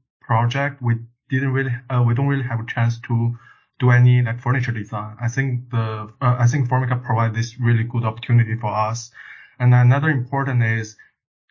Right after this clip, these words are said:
to, uh, another important to us is to see our design has been judged by the professionals. I think this is really important for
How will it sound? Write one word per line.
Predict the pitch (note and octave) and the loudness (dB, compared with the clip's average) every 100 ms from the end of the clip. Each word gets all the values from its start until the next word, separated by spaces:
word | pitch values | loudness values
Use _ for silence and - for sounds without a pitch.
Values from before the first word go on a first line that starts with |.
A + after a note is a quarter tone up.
| _ - | _ -4
to, | C#3 - | -4 0
uh, | B2+ B2 B2+ | 2 4 4
another | C#3 D3 D#3+ | 0 0 0
important | C3 A#2+ C3 B2+ A#2+ | 0 -2 0 0 0
to | A#2+ | 0
us | A#2+ A#2 - _ - | -2 -2 -6 _ -4
is | B2 A#2 A2+ - _ - | 0 0 0 -10 _ -6
to | B2+ | -4
see | - B2+ | -2 0
our | A#2+ B2 | 2 2
design | A#2+ A#2 A2 A#2+ A#2+ A2+ | 2 0 -2 0 2 0
has | A#2 A2 | -2 -8
been | - A#2+ A#2 A2+ A2+ - _ _ _ _ _ _ - | -4 -2 0 -2 -6 -14 _ _ _ _ _ _ -2
judged | A#2 A#2+ - - | 2 2 -2 -2
by | A#2 | 0
the | A#2+ | 0
professionals. | - A#2+ B2 B2+ A#2+ A2+ A2+ - - | -4 0 0 2 0 -2 -6 -12 -4
I | A#2 | -4
think | C3+ B2+ | -2 0
this | A#2+ A#2+ | 0 0
is | A#2+ A2 A2 | -2 -2 0
really | B2+ A#2+ A#2 | 0 2 0
important | A2+ - A#2+ A2+ A#2 | -2 -2 0 0 -2
for | A2+ | -2